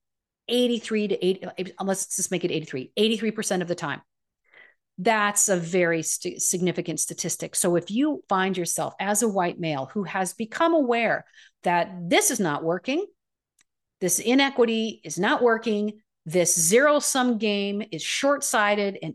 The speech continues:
unsustainable, and suddenly you're, you're looking down the barrel of obsolescence in your company, and you're like, "Someone's gotta do something."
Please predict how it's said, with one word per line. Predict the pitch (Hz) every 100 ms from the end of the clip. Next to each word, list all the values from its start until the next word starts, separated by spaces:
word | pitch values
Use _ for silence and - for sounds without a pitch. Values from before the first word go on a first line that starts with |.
| -
unsustainable, | 240 262 247 214 208 196 185 185 185
and | 170 147
suddenly | - 277 262 233
you're, | 180 220 294 285 - -
you're | 208 208
looking | 240 285 247
down | 233 233
the | 208
barrel | 170 208 220 220 196
of | 175
obsolescence | 190 208 - 208 190 - 180 165
in | 165
your | 208
company, | 220 202 190 180 151
and | 147
you're | 170
like, | 165 156 - - -
"Someone's | - 339 330 247
gotta | 220 165
do | 156 139
something." | 139 131 139 - 127